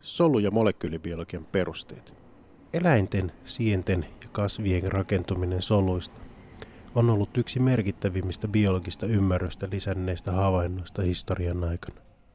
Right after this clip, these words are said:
Näillä sanoilla alkoivat solu- ja molekyylibiologian perusteiden podcast-lähetykset syyskuussa kaksituhatta viisitoista. Olin tuolloin kokenut turhauttavaksi, etten pystynyt auttamaan riittävästi opiskelijoita heidän opintojensa alkutaipaleella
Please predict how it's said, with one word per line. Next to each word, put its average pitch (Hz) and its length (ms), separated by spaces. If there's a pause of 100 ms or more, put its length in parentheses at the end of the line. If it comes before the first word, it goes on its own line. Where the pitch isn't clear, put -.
(840)
Näillä 285 220
sanoilla 160 380
alkoivat 120 440
solu- 135 220
ja 113 80
molekyylibiologian 95 920
perusteiden 95 560
podcast-lähetykset - 960 (100)
syyskuussa - 560
kaksituhatta - 680
viisitoista. - 600 (720)
Olin 196 180
tuolloin 208 300
kokenut 139 340
turhauttavaksi, 110 720
etten 104 220
pystynyt 104 420
auttamaan 104 480
riittävästi 104 600
opiskelijoita 87 640
heidän 95 220
opintojensa 104 580
alkutaipaleella 95 880